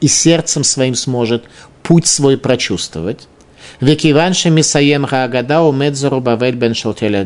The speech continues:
Раглав», когда Всевышний заканчивает свое повествование, Зарубавель встает на ноги свои и произносит слова Кадиша,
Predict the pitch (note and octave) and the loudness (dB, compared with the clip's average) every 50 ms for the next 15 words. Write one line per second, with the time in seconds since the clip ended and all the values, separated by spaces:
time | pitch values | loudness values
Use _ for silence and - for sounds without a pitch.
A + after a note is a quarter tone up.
0 | G2 F#2 - F#2+ G2 G2+ G#2+ B2 C#3 - - - - - - A2+ A2+ B2 C3 C3 | -4 -6 -6 -4 -2 0 0 0 0 -4 -8 -18 -20 -16 -8 -2 -2 0 0 0
1 | - - C3 B2+ D#3 D3+ - - C#3+ A#2 A2+ A2+ - - C3 C#3 C3+ - - B2+ | 0 0 2 2 2 2 2 0 0 0 0 0 0 -2 -2 -2 -2 -2 -2 0
2 | A2+ A2 G2 - - - G#2 G2+ G#2+ G2+ - - B2 A2 A2+ - - - A2+ G#2 | 0 0 0 0 -2 -2 0 0 0 0 0 0 0 0 2 0 0 -2 -2 -2
3 | G2+ A#2 B2+ C3 C3 B2+ B2+ B2 B2 C3 - - - - - _ _ C3+ A#2+ A2+ | 0 0 -2 -2 -2 -4 -6 -6 -8 -10 -12 -18 -20 -20 -20 _ _ -4 -2 0
4 | C3+ D3 D3 C#3 B2+ B2+ A#2+ A#2+ C#3 D3+ D3 - - - - - C#3 B2+ A#2+ B2+ | 2 2 2 2 2 2 2 2 4 2 2 0 -2 -4 -2 -2 0 0 2 2
5 | A#2+ - - A#2 A2 G#2 G#2 A2+ B2 B2+ B2 B2 A#2 A#2 - - _ _ - - | 0 0 -2 -4 -4 -2 -2 -2 -4 -4 -4 -6 -6 -6 -8 -12 _ _ -6 -6
6 | - A2 G#2 G2 F#2+ F#2+ F#2+ A2 - _ _ _ - - _ - C3 B2+ B2+ - | -4 -2 -2 -2 -2 -2 -4 -6 -10 _ _ _ -20 -12 _ 0 0 2 2 2
7 | C3+ B2 A2+ G#2 B2 C3+ C3 - A#2 - - - G#2 F#2+ G2+ G2+ - - B2 A#2+ | 2 2 2 2 2 0 0 0 -2 -4 -2 -2 -2 -2 -2 -4 -4 -4 -4 -2
8 | B2+ C3 B2 - - - C3 B2+ C3 | -2 -2 -4 -4 -4 -4 -4 -4 -6